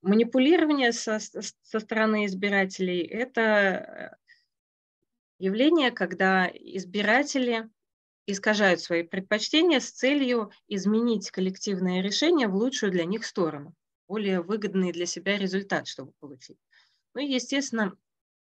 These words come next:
э, когда у человека, у избирателя есть возможность влиять на результат голосования, то, э, конечно же, это естественным образом ведет к манипулированию.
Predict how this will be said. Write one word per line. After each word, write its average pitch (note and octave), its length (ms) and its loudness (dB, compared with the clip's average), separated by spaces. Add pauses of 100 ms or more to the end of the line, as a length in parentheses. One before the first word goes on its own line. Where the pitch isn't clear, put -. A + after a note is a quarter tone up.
(260)
э, E3+ 280 -4
когда G#3+ 640 2
у G3+ 680 0 (300)
человека, F#3+ 600 0
у E3+ 80 -2
избирателя E3+ 640 -2
есть G3+ 420 -6
возможность F#3 840 -2
влиять F#3 420 -2
на F3 60 -8
результат F#3+ 520 -2
голосования, F3+ 720 -6 (600)
то, B3+ 500 2 (140)
э, F3 340 -6
конечно C#4+ 460 2
же, G3 140 0
это F#3 160 0
естественным F#3 600 -4
образом C4 420 0
ведет F#3 380 -2
к A3 320 -4
манипулированию. G#3 760 -2